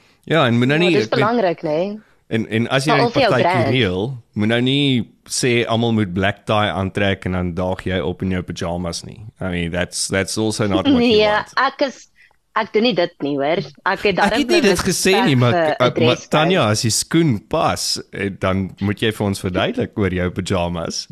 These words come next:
Speaker 2: Ek hou van my pyjamas en ek hou daarvan om soms as ek comfy is met my pyjamas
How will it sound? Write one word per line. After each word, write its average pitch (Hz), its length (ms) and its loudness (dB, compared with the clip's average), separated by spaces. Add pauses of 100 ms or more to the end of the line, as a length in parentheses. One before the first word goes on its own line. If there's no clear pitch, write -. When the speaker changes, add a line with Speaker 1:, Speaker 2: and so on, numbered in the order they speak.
(800)
Speaker 2:
Ek 622 240 -2
hou 339 320 4
van 403 280 2
my 285 280 2
pyjamas 220 640 0
en 285 120 0
ek 277 120 0
hou 226 160 2
daarvan 294 320 -2
om 277 140 2
soms 277 400 -2
as 269 180 -2
ek 262 140 -4
comfy 240 480 0
is 233 200 0
met 240 180 -2
my 254 140 0
pyjamas 208 760 0